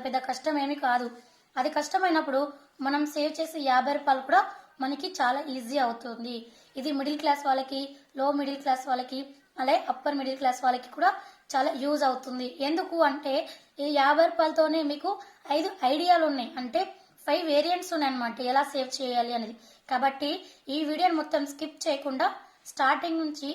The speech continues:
ఎండింగ్ వరకు క్లియర్గా చూడండి. అలాగే ఇట్లా మనీ సేవింగ్ సంబంధించిన వీడియోస్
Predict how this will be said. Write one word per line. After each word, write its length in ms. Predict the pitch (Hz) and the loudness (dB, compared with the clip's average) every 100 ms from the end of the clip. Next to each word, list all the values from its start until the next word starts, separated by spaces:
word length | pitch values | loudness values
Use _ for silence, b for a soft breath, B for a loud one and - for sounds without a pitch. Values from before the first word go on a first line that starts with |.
| - | -4
ఎండింగ్ 280 | 269 285 294 | -2 -2 0
వరకు 180 | 285 285 254 | -2 -4 -10
క్లియర్గా 280 | 247 254 294 | -6 -4 -4
చూడండి. 340 | 285 262 269 370 - B B - 262 | -4 -4 -2 -2 -6 B B -4 0
అలాగే 320 | 330 285 269 269 B B B 277 | 2 2 -2 -4 B B B -2
ఇట్లా 160 | 277 269 | 2 2
మనీ 180 | 269 311 370 | 2 2 2
సేవింగ్ 300 | 320 302 302 | 2 2 0
సంబంధించిన 460 | 302 294 277 277 262 247 | 0 0 -2 -4 -6 -6
వీడియోస్ 320 | 262 294 311 | -2 -2 -2